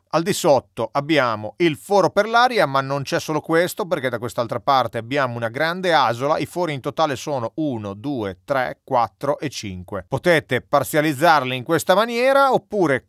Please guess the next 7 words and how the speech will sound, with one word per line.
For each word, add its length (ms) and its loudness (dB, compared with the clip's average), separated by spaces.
continuando 800 0
a 40 2
girare 680 -4
vedete 460 0
che 380 2
potete 360 -2
andare 640 2